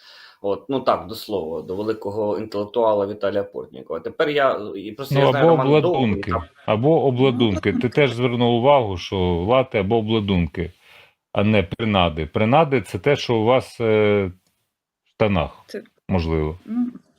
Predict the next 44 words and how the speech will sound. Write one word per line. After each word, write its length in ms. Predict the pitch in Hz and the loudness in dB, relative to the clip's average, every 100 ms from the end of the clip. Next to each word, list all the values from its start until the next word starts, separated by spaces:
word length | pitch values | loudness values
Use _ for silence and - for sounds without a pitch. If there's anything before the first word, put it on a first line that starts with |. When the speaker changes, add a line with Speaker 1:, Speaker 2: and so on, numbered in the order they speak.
| - - _ _ _ _ _ _ _ _ _ _ - | -20 -20 _ _ _ _ _ _ _ _ _ _ 0
Speaker 1:
Або, 340 | 185 196 208 - - | 4 4 2 0 0
або 220 | 151 165 | 0 0
вище 340 | 147 139 - | -2 -6 -6
колін, 340 | - 110 90 85 | -4 -4 -6 -6
але 180 | 104 147 | 0 2
окей. 360 | 143 123 87 - - - - - | 0 -2 -6 -6 -12 -12 -14 -6
Е, 80 | 110 | -6
значить, 520 | 135 143 156 131 - | -4 -6 -6 -8 -4
е, 220 | 120 131 113 | 2 2 2
у, 160 | 113 | 0
у, 440 | 113 143 147 135 156 | -4 -4 -4 -4 -6
у 40 | |
всіх 320 | 156 175 - | -4 -6 -2
по-різному. 600 | 147 120 90 90 64 - - | -2 -2 -6 -10 -12 -14 -6
Е, 40 | 101 101 | -2 -2
от, 380 | - 101 113 - | -4 -6 -6 -8
е, 200 | 101 101 - - - - | -8 -8 -10 -18 -20 -16
я 300 | 127 175 165 | 0 2 2
коли 280 | - 156 156 | -2 -4 -4
буду, 400 | 156 151 98 98 | -8 -8 -8 -6
от, 240 | 151 - | -8 -8
Вла-, 360 | - 101 143 110 | -18 -8 -6 -4
Влад, 260 | 135 101 | -2 -2
велике 240 | 127 139 - | -6 -10 -10
прохання, 400 | 143 - 190 131 | -8 -4 -4 -4
бо 120 | 123 | -6
я 100 | 131 | -6
ж 80 | 131 | -8
не 60 | |
знаю, 200 | 127 127 | -6 -6
скільки 260 | 120 117 120 | -6 -12 -14
вистачить 500 | 117 117 110 101 - | -14 -14 -14 -14 -14
у 40 | |
мене 280 | 107 110 107 | -12 -10 -12
тут 260 | 104 98 110 | -16 -20 -14
ноутбука. 560 | 110 113 170 - 101 95 101 | -14 -8 -8 -4 -6 -4 -6
Дякую 340 | 104 - 90 | -6 -8 -18
тобі, 220 | 92 92 | -16 -18
Детек, 340 | 90 101 90 - | -16 -16 -16 -16
що 120 | 92 | -14
ти 120 | 107 | -10
рубанув 420 | 104 98 98 98 | -8 -6 -6 -6
мені 220 | 101 110 | -10 -12
світло. 400 | 120 - - 85 | -12 -14 -14 -18